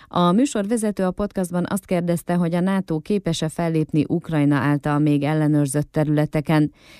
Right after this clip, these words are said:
Zelenszky válaszában megerősítette, hogy szerinte van lehetőség a diplomáciai úton való előrehaladásra,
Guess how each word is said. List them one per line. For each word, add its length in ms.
Zelenszky 640
válaszában 600
megerősítette, 840
hogy 180
szerinte 400
van 200
lehetőség 640
a 40
diplomáciai 920
úton 400
való 280
előrehaladásra, 1120